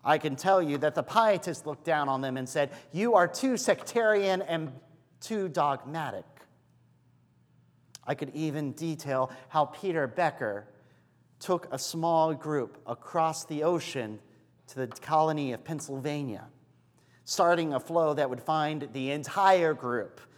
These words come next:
leaving their homelands to start a new life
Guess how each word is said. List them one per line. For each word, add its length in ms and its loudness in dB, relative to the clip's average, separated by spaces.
leaving 420 -4
their 180 -4
homelands 720 -6
to 140 -16
start 480 -4
a 80 -14
new 180 -8
life 320 0